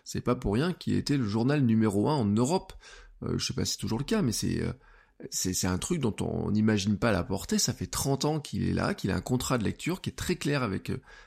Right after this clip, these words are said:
avec son audience. Et son audience, qu'est-ce qui va se passer ? C'est que si Jean-Pierre Pernaut ne fait plus du Jean-Pierre Pernaut, eh ben, ils vont aller ailleurs. Voilà, tout simplement. Il, il y a, on va casser le contrat. Alors,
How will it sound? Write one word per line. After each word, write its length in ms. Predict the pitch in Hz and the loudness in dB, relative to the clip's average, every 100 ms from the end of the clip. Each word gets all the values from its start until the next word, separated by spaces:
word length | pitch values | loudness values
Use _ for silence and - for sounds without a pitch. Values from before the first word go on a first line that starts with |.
| - | -8
avec 160 | 92 92 | -6 0
son 180 | 110 | 2
audience. 440 | 104 92 131 - - - - - - | 2 2 0 -2 -6 -12 -18 -12 -4
Et 80 | |
son 200 | 104 160 | 0 6
audience, 560 | 185 123 135 226 - - - - - - _ | 6 6 6 4 2 -4 -20 -20 -20 -20 _
qu'est-ce 160 | 170 175 | 4 6
qui 100 | 160 | 6
va 100 | 143 | 4
se 60 | |
passer ? 320 | - 120 - 220 | 4 2 4 4
C'est 160 | - | 2
que 140 | - 139 | 2 2
si 180 | - | 4
Jean-Pierre 300 | 185 165 156 | 4 4 2
Pernaut 220 | 143 147 156 | 2 4 4
ne 60 | |
fait 160 | 151 120 | 4 0
plus 160 | - | 0
du 80 | 156 | 0
Jean-Pierre 300 | 131 110 117 | 2 2 0
Pernaut, 380 | - 98 123 214 | 0 0 2 2
eh 60 | 160 | 4
ben, 320 | 110 104 101 - - | 4 4 2 0 -4
ils 180 | - 123 | 0 4
vont 140 | 117 113 | 6 6
aller 160 | 95 | 4
ailleurs. 320 | 87 82 82 - | 2 0 -4 -6
Voilà, 220 | 90 82 | -2 -2
tout 160 | - 113 | -4 -4
simplement. 540 | - 92 85 101 254 - - - | -2 -2 -2 0 -2 -4 -20 -12
Il, 400 | - 104 110 - - | -2 2 2 2 -2
il 60 | 110 | 0
y 80 | 110 | 4
a, 340 | 123 139 107 | 4 4 2
on 200 | 92 95 | 2 0
va 120 | 98 | -2
casser 380 | 104 151 131 156 | 0 0 2 0
le 60 | 135 | -2
contrat. 500 | - 110 - - _ - - - | -6 -6 -6 -12 _ -20 -18 -6
Alors, 380 | 156 175 139 | 0 2 2